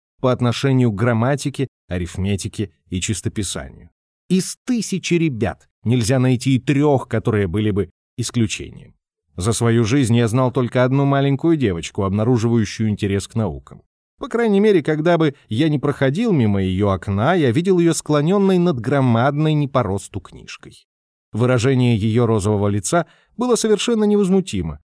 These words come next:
а глаза от чтения или от чего другого утратили всякий смысл и выражение.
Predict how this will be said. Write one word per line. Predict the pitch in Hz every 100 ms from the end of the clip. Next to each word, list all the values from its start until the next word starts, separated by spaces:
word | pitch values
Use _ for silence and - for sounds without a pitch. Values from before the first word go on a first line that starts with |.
| _
а | 135
глаза | 131 143 131 165
от | 120
чтения | - - 104 165 151 98
или | - 82 65
от | 64 64
чего | - 90 76
другого | 69 73 104 143 175 143 - _ -
утратили | 202 185 175 165 156 143 _
всякий | - 170 143 117
смысл | - 107 110 110 104
и |
выражение. | 95 92 76 - - -